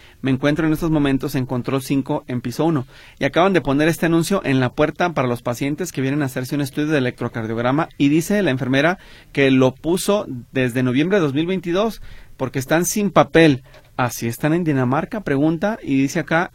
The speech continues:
en la fotografía tal cual, electrocardiogramas sin cita, una o dos horas antes de la consulta, y luego abajo de eso, uno con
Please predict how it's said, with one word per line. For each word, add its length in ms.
en 180
la 120
fotografía 520
tal 160
cual, 240
electrocardiogramas 1040
sin 280
cita, 520
una 260
o 40
dos 180
horas 200
antes 220
de 80
la 120
consulta, 580
y 40
luego 200
abajo 360
de 80
eso, 280
uno 300
con 520